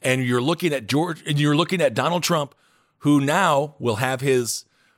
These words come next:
weird little handprint all over our democratic republic for potentially the next forty-five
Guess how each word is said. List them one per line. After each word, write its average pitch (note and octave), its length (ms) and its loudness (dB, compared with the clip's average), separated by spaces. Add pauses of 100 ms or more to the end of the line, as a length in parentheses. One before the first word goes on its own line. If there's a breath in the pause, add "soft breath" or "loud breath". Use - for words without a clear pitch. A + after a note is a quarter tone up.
(120)
weird F3 360 0
little G3+ 240 4
handprint E3+ 580 0 (440)
all F#3 540 2
over E3 540 0
our C#3 380 4
democratic C3 640 -2
republic A2 440 -4 (460)
for B2 160 -6
potentially B2 640 -2
the G#2 100 -2
next A2 200 -2
forty-five F#2+ 560 -8